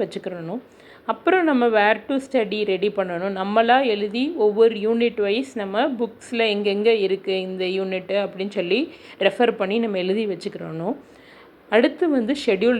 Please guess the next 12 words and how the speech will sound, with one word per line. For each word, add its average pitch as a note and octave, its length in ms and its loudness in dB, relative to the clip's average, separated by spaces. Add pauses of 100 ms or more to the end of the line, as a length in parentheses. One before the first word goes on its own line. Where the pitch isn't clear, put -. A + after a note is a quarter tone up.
(120)
ரெடி F3+ 260 -4
பண்ணணும். D#3 380 -10 (720)
ஒண்ணு G3+ 200 2 (100)
நீங்க G3+ 160 0 (120)
ஒர்க்கிங்கா G3+ 500 -2
இருக்கலாம், G3 400 -2
இல்லாட்டினா G3 400 -2
ஹவுஸ் F#3+ 320 0
ஒய்ஃபா G3+ 300 -2
இருக்கலாம், F#3+ 420 -2
இல்லாட்டினா G3 400 0
பார்ட் G3+ 200 2